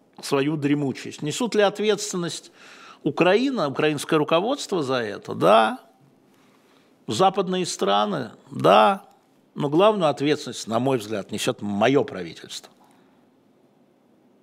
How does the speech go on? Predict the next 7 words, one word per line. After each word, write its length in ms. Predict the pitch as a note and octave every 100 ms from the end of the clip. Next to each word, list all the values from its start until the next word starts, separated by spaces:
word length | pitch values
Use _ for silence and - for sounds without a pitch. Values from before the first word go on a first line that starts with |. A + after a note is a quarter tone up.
| _ _ _ _
Вот 180 | - B2+
прям 220 | D#3+ C#3
оттуда. 540 | C#3 - - G2+ - - _ _ _ - - - -
Вы 80 | -
знаете, 360 | B2+ A3+ A3+ D3
я, 300 | F3+ F#3+ F3 - -
а, 500 | B2+ B2 A#2 A#2